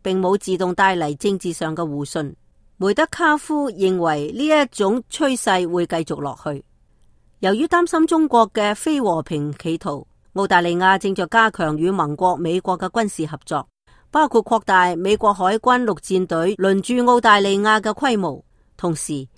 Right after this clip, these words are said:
坎培拉當局正試圖增進與印度、日本同越南等國嘅距離。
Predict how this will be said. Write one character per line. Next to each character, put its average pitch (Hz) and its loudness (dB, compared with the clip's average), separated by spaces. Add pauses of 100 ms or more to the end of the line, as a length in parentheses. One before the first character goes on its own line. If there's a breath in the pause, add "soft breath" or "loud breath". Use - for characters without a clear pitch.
(140)
坎 262 0
培 226 -2
拉 277 2
當 320 4
局 240 0 (160)
正 233 2
試 240 -4
圖 170 -2
增 277 0
進 214 0
與 185 2
印 196 0
度、 165 -2
日 175 -2 (140)
本 170 -2
同 165 -4
越 170 -2
南 156 0
等 185 -2
國 196 0
嘅 170 -4
距 151 -4
離。 151 -6